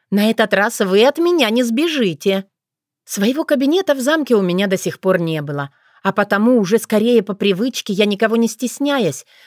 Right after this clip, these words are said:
разместилась прямо на полу в покоях Дебрауса. Вместе с вампиром писать приглашение взялись еще двое — щитовод и призамковый целитель.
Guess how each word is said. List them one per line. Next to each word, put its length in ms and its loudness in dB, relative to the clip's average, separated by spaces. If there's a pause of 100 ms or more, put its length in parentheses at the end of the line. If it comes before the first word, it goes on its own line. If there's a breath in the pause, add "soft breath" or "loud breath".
разместилась 680 2
прямо 380 2
на 100 2
полу 280 0
в 120 -12
покоях 440 2
Дебрауса. 800 0 (520)
Вместе 420 -2
с 100 -6
вампиром 640 -2 (220 soft breath)
писать 340 -2
приглашение 800 2
взялись 420 -2
еще 400 -2
двое — 480 -2 (320)
щитовод 680 -2 (140)
и 100 -2
призамковый 640 0
целитель. 680 -4